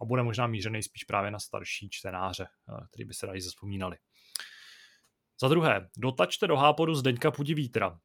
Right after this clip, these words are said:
Za tu dobu, co se nezúčastnil, určitě získal dalších šedesát tři platinových trofejí a povídání o tom vydá na celý jeden Hápod.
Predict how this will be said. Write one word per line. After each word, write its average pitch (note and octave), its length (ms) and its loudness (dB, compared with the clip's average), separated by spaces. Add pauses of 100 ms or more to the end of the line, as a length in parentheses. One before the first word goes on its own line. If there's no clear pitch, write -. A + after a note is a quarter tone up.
(220)
Za A2+ 160 -2
tu F3 120 0
dobu, D3 320 4
co D3 100 -8
se - 180 -2
nezúčastnil, C#3 720 0
určitě E3 340 2
získal C3 400 2
dalších C3+ 320 2
šedesát A2+ 400 2
tři A#2 180 -4
platinových A2 480 -2
trofejí C3+ 500 0
a - 40 -6
povídání D3 580 4
o A2+ 80 0
tom C#3+ 200 2
vydá B2 240 4
na A#2+ 120 -2
celý C#3+ 280 0
jeden A#2+ 220 4
Hápod. G#2 400 2